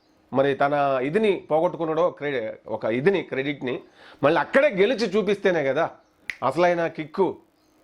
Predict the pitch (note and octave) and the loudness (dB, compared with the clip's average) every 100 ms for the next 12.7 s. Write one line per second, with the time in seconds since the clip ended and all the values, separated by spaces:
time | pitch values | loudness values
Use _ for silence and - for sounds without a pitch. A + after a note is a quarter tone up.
0 | _ _ _ - - D#3 G3 G3+ F3+ C#3 | _ _ _ 0 2 4 4 2 2 2
1 | F#3 G#3+ G#3 F#3+ F3 G3 B3 A#3 F3+ D#3+ | 2 0 0 0 0 0 0 2 0 -4
2 | C#3 D3 C#3+ A2+ G2 - C3+ - D3 C#3+ | -6 -2 -2 -4 -8 -6 -6 -4 -2 -2
3 | C#3 - - _ _ _ - _ - D#3+ | -2 -4 -6 _ _ _ -20 _ 0 4
4 | E3 F3+ G3+ F3 D#3+ C#3 C3+ D3 F3 F3+ | 2 4 2 2 -2 -4 -2 0 0 0
5 | D#3+ D3+ - _ G#2+ B2+ C#3 C3 D#3+ F#3 | -2 -6 -14 _ -4 -2 0 0 0 2
6 | G3 G3+ F3+ F3+ _ _ B2+ D3 C#3+ C3 | 0 0 -2 -4 _ _ -2 0 0 -2
7 | A#2 _ A#2 C#3 D#3+ F3 C#3+ D3+ E3 E3+ | -8 _ -2 -2 0 -4 0 0 0 -4
8 | C#3 D3 C#3 C3 C#3+ C#3+ C#3 D#3 C3+ B2+ | -6 -6 -4 -2 -2 -2 -6 -2 -2 -4
9 | - _ _ A#2+ B2 - F#3 B3 A#3 A3+ | -12 _ _ -4 2 2 4 2 2 -2
10 | E3+ E3 E3+ D#3+ F3 D#3 C#3 C#3+ C3 C3 | -2 -6 -8 -2 -2 0 -2 -4 -8 -4
11 | C#3+ C#4 - _ _ _ - G3 A3 G#3 | -2 -4 -6 _ _ _ 0 2 4 0
12 | D#3 B2 G#2 C3 F#3 G3 F#3 | -2 -4 -4 -2 2 2 0